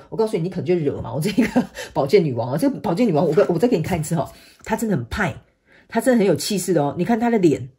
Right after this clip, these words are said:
你看她的手，你看她翘的脚，好，然后你看她手上拿的花，我才告诉你，我才告诉你，这就是为什么我告诉你哦。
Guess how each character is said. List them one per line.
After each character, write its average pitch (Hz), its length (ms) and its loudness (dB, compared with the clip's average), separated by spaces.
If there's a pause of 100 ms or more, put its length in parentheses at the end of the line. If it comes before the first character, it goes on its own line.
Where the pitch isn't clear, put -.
(140)
你 180 140 -4
看 226 120 0
她 233 100 2
的 226 40 2
手， 175 380 -2
你 175 100 -4
看 214 100 0
她 233 120 0
翘 233 240 0
的 170 100 4
脚， - 300 -6 (320)
好， - 180 -4
然 185 100 -2
后 254 80 0
你 196 80 2
看 233 140 -2
她 233 100 0
手 175 140 2
上 196 160 -2
拿 151 140 -4
的 165 100 0
花， 175 340 -2 (200)
我 170 80 -2
才 196 120 -2
告 240 160 0
诉 226 200 -2
你， 151 200 -6 (120)
我 170 80 -8
才 180 120 -6
告 220 200 -6
诉 220 100 -6
你， 151 240 -8
这 226 80 -10
就 226 100 -6
是 226 80 -4
为 233 120 0
什 175 80 -6
么 131 80 -6
我 - 20 -6
告 165 100 -8
诉 190 80 -8
你 143 140 -6
哦。 170 160 -8